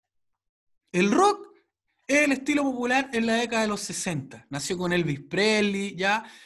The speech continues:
eh, nacieron las primeras guitarras eléctricas, ya, en la década de los sesenta del siglo pasado, nació el rock. Luego viene la electrónica, es un género que se basa en el uso de equipo electrónico, ya, o sea, está súper fácil.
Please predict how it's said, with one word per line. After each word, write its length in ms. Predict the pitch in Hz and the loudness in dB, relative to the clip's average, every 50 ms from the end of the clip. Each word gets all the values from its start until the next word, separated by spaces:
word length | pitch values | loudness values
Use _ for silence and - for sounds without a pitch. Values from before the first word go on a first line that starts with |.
| - _ | -20 _
eh, 80 | - 160 | -10 -8
nacieron 380 | 151 170 160 151 - 190 185 175 | -4 -4 -4 -2 -2 -2 0 0
las 100 | 160 170 | -2 -2
primeras 340 | - 160 147 175 202 202 | -2 -2 0 2 0 2
guitarras 380 | 180 180 170 185 190 190 180 165 | 2 0 0 2 2 2 2 2
eléctricas, 680 | 156 170 196 214 208 208 - 208 190 175 190 190 190 | 2 2 2 0 -2 -4 -8 -10 -8 -4 -4 -4 -2
ya, 280 | 185 190 202 226 226 196 | -2 -2 -2 -2 -2 -2
en 80 | 170 | -4
la 80 | 170 175 | -4 -4
década 240 | 196 196 196 190 185 | -4 -4 -4 -4 -4
de 60 | 180 | -4
los 100 | 175 165 | -6 -8
sesenta 480 | - 156 156 - 240 240 254 254 269 262 | -8 -10 -8 -4 -2 -4 -2 -2 -2 -2
del 80 | 262 | -2
siglo 280 | 262 - 285 269 269 269 277 | -2 -4 -2 -2 -2 0 0
pasado, 400 | 269 269 - 311 320 359 381 - - - _ _ _ _ _ _ _ - | -2 -2 -2 -2 -2 -2 -2 -6 -14 -20 _ _ _ _ _ _ _ -10
nació 400 | 190 180 - - - 214 220 - | -8 -8 -8 -4 -4 -4 -4 -2
el 180 | 175 175 175 | -4 -4 -4
rock. 360 | 160 143 143 147 127 - - _ _ _ _ _ _ _ _ _ _ _ _ _ _ _ _ _ _ _ _ _ _ _ _ _ _ _ - | -2 -2 -2 -2 -4 -6 -12 _ _ _ _ _ _ _ _ _ _ _ _ _ _ _ _ _ _ _ _ _ _ _ _ _ _ _ 6
Luego 180 | 202 226 262 | 6 8 8
viene 180 | 254 262 262 262 | 8 8 6 6
la 100 | 254 247 | 6 4
electrónica, 680 | 240 233 233 233 - 349 359 339 269 214 156 143 143 147 175 | 2 2 -2 0 0 2 4 4 4 2 0 -4 -8 -8 -8
es 160 | 180 175 214 | -8 -6 -6
un 100 | 214 202 | -6 -8
género 340 | - - 247 262 269 262 247 | -4 0 2 2 2 2 2
que 120 | - 226 | -2 -4
se 160 | 226 - 196 | -4 -6 -2
basa 320 | 185 208 233 254 262 - 262 | 0 2 2 2 2 0 -2
en 60 | 233 | -2
el 120 | 208 196 | -2 -2
uso 180 | 226 220 233 233 | -4 -4 -2 -4
de 40 | 214 | -4
equipo 260 | - 220 226 220 226 | -4 -4 -4 -2 -2
electrónico, 560 | 226 226 226 226 - 359 285 196 156 123 127 | -2 -2 -4 -6 -4 -2 -2 -2 -2 -4 -8
ya, 340 | 139 139 147 175 214 226 214 | -8 -6 -6 -6 -8 -8 -12
o 140 | _ _ _ | _ _ _
sea, 220 | - 170 165 160 | -6 -6 -6 -6
está 320 | 151 - 151 - _ 151 | -6 -10 -12 -10 _ -10
súper 240 | 139 - 160 156 160 | -6 -6 -6 -6 -6
fácil. 480 | - - 302 254 - - 139 127 - | -4 0 0 0 0 -2 -8 -12 -12